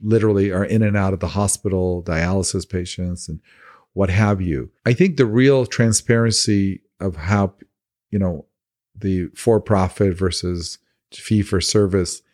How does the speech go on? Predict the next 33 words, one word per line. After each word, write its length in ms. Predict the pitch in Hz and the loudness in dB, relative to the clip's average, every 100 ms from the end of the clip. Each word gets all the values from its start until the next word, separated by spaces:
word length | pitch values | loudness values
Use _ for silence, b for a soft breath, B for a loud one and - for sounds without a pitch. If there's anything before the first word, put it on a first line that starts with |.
| b b b b b b | b b b b b b
I 80 | 120 | -2
think 180 | 131 175 | 0 2
when 160 | 143 131 | 2 2
you 100 | 131 | 2
get 200 | 151 147 | 2 2
to 100 | 104 | 0
that 380 | 104 104 135 | 2 0 0
level, 600 | 139 131 117 110 95 95 _ _ 101 - _ _ | 0 0 2 0 0 -4 _ _ -20 -20 _ _
you 180 | 101 107 | -4 -2
know, 100 | 101 | -2
that 260 | 92 123 - | 0 0 0
shakes 360 | 131 120 - | 0 0 0
out 220 | 104 98 | -2 -2
even 320 | 98 98 98 92 | -2 -4 -4 -4
more 360 | 101 131 110 | -2 0 0
because 580 | - 104 107 101 95 - _ _ _ _ | -2 -6 -2 -2 -2 -6 _ _ _ _
that's 260 | 135 147 139 | -2 0 2
where 120 | 127 | 2
all 140 | 113 | 2
the 120 | 107 | 0
dollars 440 | 90 98 127 113 85 | 0 -2 0 -2 -4
are 120 | 82 | -6
being 220 | 82 71 | -8 -10
spent. 400 | - - 76 - | -12 -12 -14 -10
So 380 | - 120 107 98 b b b b _ _ - | -2 0 0 -2 b b b b _ _ -6
if 200 | 110 - | -4 2
you're 140 | 156 | 0
for-profit, 920 | 147 139 135 110 120 131 131 107 90 92 | 2 2 2 2 -2 -2 -2 -4 -4 -6
you 280 | 101 117 | -4 -2
are 120 | 110 92 | -2 -4
highly 440 | - 120 123 110 | -2 0 0 0
motivated 760 | 101 113 113 98 98 87 87 | 0 2 0 0 -2 -2 -6
to 520 | - - 98 92 87 | -8 -6 -2 -2 -6